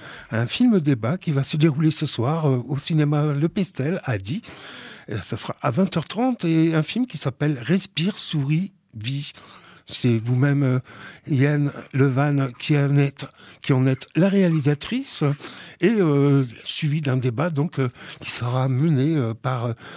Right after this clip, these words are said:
Monsieur Thierry Buffel. Euh, vous, vous êtes, euh, instructeur M B S R. Est-ce qu'on pourra peut-être indiquer ce que signifie cet acronyme ?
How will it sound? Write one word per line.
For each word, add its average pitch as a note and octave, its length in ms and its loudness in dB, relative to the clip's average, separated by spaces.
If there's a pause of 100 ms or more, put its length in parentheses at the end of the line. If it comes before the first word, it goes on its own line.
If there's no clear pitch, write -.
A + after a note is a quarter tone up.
(180)
Monsieur B2 320 0
Thierry D#3+ 320 -2
Buffel. F3+ 480 -2
Euh, D3+ 140 2 (360)
vous, A3+ 180 4
vous F3 220 0
êtes, E3+ 180 -2
euh, D3+ 180 0
instructeur F3+ 600 -2 (140)
M F#3 240 2
B E3+ 220 2
S - 360 -8
R. D#3 360 0
Est-ce A#2 160 0
qu'on A2+ 440 -2
pourra A#2 220 -4
peut-être - 300 -8
indiquer C#3+ 420 0
ce D#3+ 120 -6
que D3 100 -4
signifie C#3 480 -2
cet C3 200 -4
acronyme ? D3 680 0